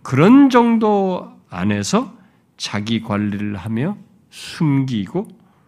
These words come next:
또 죄에 길들여져서 점점 수치심을 덜 느끼는 상태 속에서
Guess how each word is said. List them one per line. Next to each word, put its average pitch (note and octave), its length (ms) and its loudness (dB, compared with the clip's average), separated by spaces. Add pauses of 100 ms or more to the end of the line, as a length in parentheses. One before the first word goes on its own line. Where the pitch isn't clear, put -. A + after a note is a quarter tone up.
(460)
또 C3 260 2
죄에 A#2+ 500 0
길들여져서 A2 1000 -4
점점 G#2 520 -2
수치심을 F3+ 640 -4
덜 F3 400 2
느끼는 D#3+ 400 0
상태 F#3+ 340 -2
속에서 A#2 680 -2